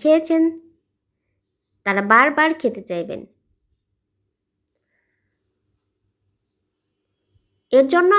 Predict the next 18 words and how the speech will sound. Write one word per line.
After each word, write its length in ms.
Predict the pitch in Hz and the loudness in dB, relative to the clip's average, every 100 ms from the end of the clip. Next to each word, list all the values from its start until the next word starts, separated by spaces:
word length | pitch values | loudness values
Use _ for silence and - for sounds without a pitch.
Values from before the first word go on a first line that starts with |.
| 403 | 2
আমি 120 | 392 381 - | 0 -2 -4
পুঁই 200 | 294 302 | -4 -2
শাক 200 | 330 339 349 _ _ _ _ _ _ 190 | -2 -2 -4 _ _ _ _ _ _ -6
ডাঁটা 260 | 202 208 277 302 | -4 -2 -2 -2
এবং 140 | 339 349 247 | -2 -2 0
পাতাসহ 460 | 226 247 262 311 277 277 - _ _ _ _ _ _ _ _ _ _ _ _ _ _ _ _ _ | 0 -2 -4 -4 -4 -4 -10 _ _ _ _ _ _ _ _ _ _ _ _ _ _ _ _ _
ছোট 120 | 233 233 | -8 -4
ছোট 200 | 269 269 | -2 0
করে 200 | 285 311 311 | 0 0 0
কেটে 220 | 254 254 254 | -2 -2 -4
নিয়েছি। 340 | 302 320 247 262 - _ _ _ _ 196 | -4 -4 -4 -6 -8 _ _ _ _ -10
তারপরে 340 | 190 190 190 190 | -8 -6 -6 -4
শাকগুলো 440 | 240 240 247 277 277 277 | -2 -2 -4 -4 -4 -2
ধুয়ে 180 | 330 370 | -2 0
পানি 160 | 247 185 185 | -2 -2 -4
ঝরাতে 300 | 175 165 165 175 | -10 -10 -12 -12
দিয়ে 120 | 180 | -12
দেব। 120 | 175 | -12